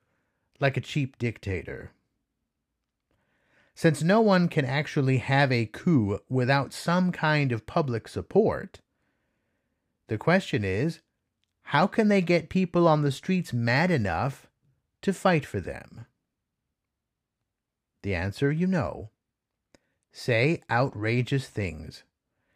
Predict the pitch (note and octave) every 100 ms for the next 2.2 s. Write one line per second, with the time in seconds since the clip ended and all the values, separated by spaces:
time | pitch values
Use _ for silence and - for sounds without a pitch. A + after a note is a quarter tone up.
0 | _ _ _ G2 - G#2 G#2+ D3+ - -
1 | - G#2 F#2+ A#2 C#3 C3+ C3 G#2 - -
2 | -